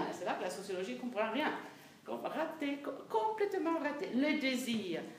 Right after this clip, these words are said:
les fantasmes, les affects, qui ne servent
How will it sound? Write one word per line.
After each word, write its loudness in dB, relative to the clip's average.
les 8
fantasmes, 4
les 4
affects, 2
qui -2
ne 6
servent 4